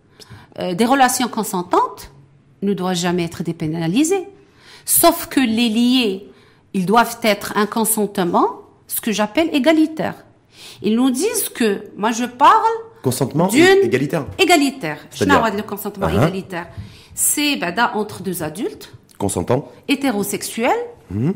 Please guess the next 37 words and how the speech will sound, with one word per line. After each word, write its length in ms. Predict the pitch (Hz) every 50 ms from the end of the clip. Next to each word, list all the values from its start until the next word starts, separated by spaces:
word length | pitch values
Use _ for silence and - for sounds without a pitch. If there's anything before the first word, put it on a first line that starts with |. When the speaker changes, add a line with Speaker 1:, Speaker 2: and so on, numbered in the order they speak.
| - - -
Speaker 1:
Parce 160 | - 165 -
que 100 | - 202
ça, 180 | - - 226
ça 140 | 214 - 202
va 240 | 175 180 175 170 -
nous 260 | - 180 180 180 175
renvoyer 440 | 160 156 180 180 - 180 180 175 175
à 100 | - 165
notre 180 | 170 165 160 156
débat 220 | 165 156 151 147
après. 300 | 139 - - - 294 370
Si 180 | - - - 170
vous 100 | 151 151
voulez 200 | 151 156 147 147
qu'on 120 | - 143
l'entame, 300 | 131 135 131 - - 240
il 60 | 262 185
n'y 0 |
a 100 | - -
pas 40 | -
de 40 | -
problème. 260 | - - - - 170
Speaker 2:
Non, 60 | 208 214 196
non, 80 | 208
mais 60 | 226
c'est 100 | 175 151
juste 120 | 165 180 165
pas 80 | 151 123 - -
Speaker 1:
Voilà. 240 | 151 165 151 170 240 523 453 - -
Speaker 2:
Ouais. 140 | 107 135 - - - - - - - - - - - - _ _ _ -
Speaker 1:
Euh, 260 | 240 240 240 233 233 - - 220 170 - -
ce 200 | 165 - - -
que 140 | - 349 330
j'insinue, 580 | 254 330 330 320 - - - 320 302 302 302
moi, 300 | 285 277 277 262 262 262 254
par 160 | 220 196 - -
égalitaire, 760 | 208 170 202 190 196 226 247 240 - - 453 494 440 370